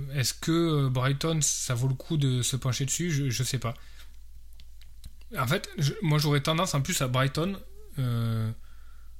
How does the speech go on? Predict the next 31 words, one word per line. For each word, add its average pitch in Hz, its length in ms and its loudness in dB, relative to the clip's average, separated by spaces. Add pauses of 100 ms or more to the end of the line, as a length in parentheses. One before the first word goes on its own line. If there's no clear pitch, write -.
(320)
mais 131 140 4
j'ai 120 180 2
pas 127 500 2
les 120 160 2
bollocks 135 520 0
de 120 80 2
le 117 100 0
faire. 143 340 0
Je - 100 -2
pense 139 180 0
que 117 580 0
un 135 80 2
des 127 140 2
meilleurs 127 320 2
prospects, - 360 -2
c'est 123 320 2
Welbeck. 113 480 0 (280)
Parce - 180 -4
que, - 180 -10
euh, 110 800 0 (1400)
je - 80 -6
pense 143 180 2
qu'il 135 160 0
a 120 60 2
l'expérience 135 560 2
dans 127 100 0
ces 123 160 0
matchs-là 120 380 2
de 135 80 0
pouvoir, 117 480 0
euh, 104 180 -2